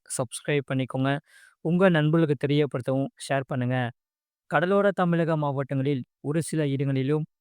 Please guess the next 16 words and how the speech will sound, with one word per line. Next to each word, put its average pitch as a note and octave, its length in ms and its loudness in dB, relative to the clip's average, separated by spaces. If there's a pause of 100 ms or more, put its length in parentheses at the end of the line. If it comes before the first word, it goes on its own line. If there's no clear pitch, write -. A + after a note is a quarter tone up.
(340)
உள் G3 200 4
தமிழக F3+ 480 2
மாவட்டங்களில் C#3+ 680 0 (340)
ஓரிரு E3+ 480 2
இடங்களிலும் C#3+ 500 -2 (380)
மழை C#3+ 280 0
பெய்துள்ளது. B2 560 -2 (640)
புதுவையில் F#3 540 4 (200)
மிக D#3+ 280 2
லேசான E3 420 2
மழை C#3 220 0 (200)
பதிவாகியுள்ளது. B2+ 800 -2 (680)
காரைக்கால் F#3 600 2
பகுதிகளில் D3 640 -2 (440)
வறண்ட E3+ 380 2
வானிலை C#3+ 340 -2